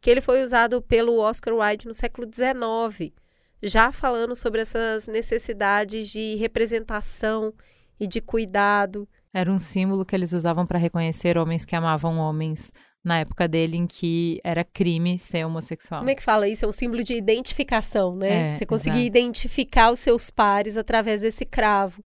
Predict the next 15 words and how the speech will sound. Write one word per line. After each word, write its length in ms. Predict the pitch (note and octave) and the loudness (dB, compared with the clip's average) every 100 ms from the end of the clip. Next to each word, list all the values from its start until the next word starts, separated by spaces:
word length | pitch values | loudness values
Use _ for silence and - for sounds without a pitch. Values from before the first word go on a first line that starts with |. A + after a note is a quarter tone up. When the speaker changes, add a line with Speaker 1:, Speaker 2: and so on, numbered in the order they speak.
| _ | _
Speaker 2:
Foi 100 | - | -8
a 60 | D#3 | -6
primeira 260 | D#3+ E3 | -2 -4
festa 380 | F3 E3+ D#3+ F#3 | -2 -4 -2 -4
que 100 | F3+ | -4
ele 160 | E3 D#3 _ _ | -4 -6 _ _
apareceu 440 | - D#3+ E3 - E3 | -10 -4 -4 -2 -2
depois 240 | - E3 | -2 -2
da 60 | E3 | -2
transição. 640 | E3+ E3 D#3 - D#3+ D#3 - _ _ _ _ _ _ | -2 -4 -4 -4 -4 -6 -12 _ _ _ _ _ _
Porque 280 | F3+ - E3+ | -8 0 2
o, 100 | D#3+ D#3+ - - | 4 2 -2 -2
o 140 | F3 | 4
Elliot 320 | F3 F3+ E3+ - | 4 4 2 -2
Page 520 | F#3 F3+ G#3+ F3+ - | 0 2 2 0 -8